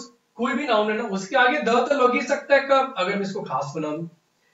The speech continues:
तो खास बना दूंगा तो क्या बन जाएगा? मैं लिखूंगा the Bathinda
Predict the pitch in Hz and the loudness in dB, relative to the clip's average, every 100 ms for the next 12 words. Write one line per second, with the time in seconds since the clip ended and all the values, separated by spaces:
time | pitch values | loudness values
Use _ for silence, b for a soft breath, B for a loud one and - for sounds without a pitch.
0 | _ 220 - 202 - - 277 269 269 254 | _ -6 2 4 4 2 -2 0 0 -2
1 | - 247 233 208 175 151 120 107 - _ | 0 0 2 2 2 0 -2 -8 -14 _
2 | _ _ _ _ _ _ - 226 226 226 | _ _ _ _ _ _ 0 2 2 2
3 | 220 202 - - - 175 170 165 175 214 | 4 4 0 -4 -8 -6 -4 -2 0 2
4 | - - - | 2 2 -2